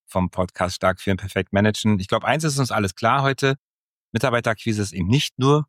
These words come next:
diese Stellenanzeige. Es geht um Kultur, es geht um Kommunikation, es geht um die richtigen Prozesse. Und denn am Ende ist es ja wirklich wichtig, es ist nicht nur wichtig, wer kommt. Das war mir auch wichtig in der Fragestellung, sondern was kann ich auch machen,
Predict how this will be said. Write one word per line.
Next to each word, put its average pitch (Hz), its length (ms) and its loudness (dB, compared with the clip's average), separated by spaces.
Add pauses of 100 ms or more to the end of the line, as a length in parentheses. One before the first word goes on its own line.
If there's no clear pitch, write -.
diese 95 240 0
Stellenanzeige. 139 840 2 (560)
Es - 160 -6
geht 117 300 0 (500)
um 107 120 -2
Kultur, 151 520 4
es 107 120 -6
geht 110 200 -2
um 98 60 -6
Kommunikation, 110 840 2 (280)
es - 80 -16
geht - 160 0
um 110 80 4
die 101 100 4
richtigen 107 380 0
Prozesse. 110 600 0 (540)
Und 107 420 2 (340)
denn 101 120 2
am 98 120 0
Ende 127 220 4
ist 104 160 2
es 107 120 -2
ja 98 140 2
wirklich 98 260 -2
wichtig, 98 320 -2
es 90 100 -2
ist 95 160 -4
nicht 113 160 0
nur 104 120 2
wichtig, 98 300 -2
wer 90 100 -2
kommt. 113 380 -2 (420)
Das - 180 -8
war 98 80 2
mir 113 240 4
auch 117 140 2
wichtig 110 320 -2
in 101 80 0
der 95 100 0
Fragestellung, 92 600 0 (280)
sondern 92 220 2
was - 160 -2
kann 110 100 2
ich 92 140 0
auch - 160 -6
machen, 95 360 0